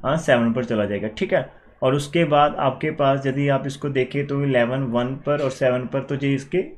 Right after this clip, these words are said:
यहाँ पर इलेवन है, ठीक है जी, तो जी इसका सेवनटीन निकल कर सामने आ जाएगा। तो जी हमारे पास three, eleven and seventeen, तीन prime number के अंदर क्या हमने इसको break कर दिया, ठीक है। अब हमारा काम है, सबसे पहले तो मैं इसको pseudo prime नंबर ही करूँगा।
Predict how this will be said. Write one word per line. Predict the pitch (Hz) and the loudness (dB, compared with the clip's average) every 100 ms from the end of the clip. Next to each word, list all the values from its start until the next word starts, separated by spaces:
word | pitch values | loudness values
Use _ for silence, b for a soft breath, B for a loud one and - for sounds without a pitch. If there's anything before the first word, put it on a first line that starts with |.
| - | -4
यहाँ | 123 | -2
पर | 123 | 0
इलेवन | 131 117 113 104 | 2 2 2 -2
है, | |
ठीक | 107 190 | -4 -8
है | 208 123 | -8 -4
जी, | 113 - b b b - | -4 -4 b b b -6
तो | 139 | -2
जी | 143 | 0
इसका | 139 143 170 170 | -2 -2 -2 -2
सेवनटीन | - 131 120 117 123 | 2 2 2 0 -2
निकल | 117 117 | -2 -2
कर | 113 135 120 | -2 -4 -4
सामने | 127 110 107 | -2 0 0
आ | 95 | -2
जाएगा। | 76 - - - b b _ | -8 -10 -14 -20 b b _
तो | 135 | -2
जी | 156 | 2
हमारे | 160 156 | 4 2
पास | 160 165 - - | 2 0 -2 -4
three, | 139 143 | 0 0
eleven | 165 151 139 143 156 | 0 0 2 2 0
and | 170 | -2
seventeen, | - 135 117 117 113 110 - - - | 0 0 2 0 0 -4 -6 -4 2
तीन | 185 190 185 - | 2 2 -2 -2
prime | 156 139 147 | 0 2 2
number | 143 135 135 | 0 0 0
के | 139 143 | -2 -2
अंदर | 120 123 135 | 0 0 2
क्या | 139 131 | 2 0
हमने | 131 127 | -2 -6
इसको | - 190 | -4 -4
break | 151 113 - | -2 -4 -6
कर | 87 | -10
दिया, | 73 - - - | -10 -14 -16 -20
ठीक | - | -12
है। | - - b b b b _ - 190 | -12 -12 b b b b _ -2 0
अब | |
हमारा | 190 160 135 135 233 | 0 0 0 2 2
काम | 233 185 147 | 2 2 2
है, | 143 | 0
सबसे | 143 165 185 | -2 -4 -2
पहले | 196 175 | -2 -2
तो | 180 | -2
मैं | 175 | -2
इसको | - 208 | -2 -2
pseudo | 208 151 143 | 0 0 2
prime | 143 131 | 2 0
नंबर | 127 127 | 0 0
ही | |
करूँगा। | 147 107 87 | 0 -4 -6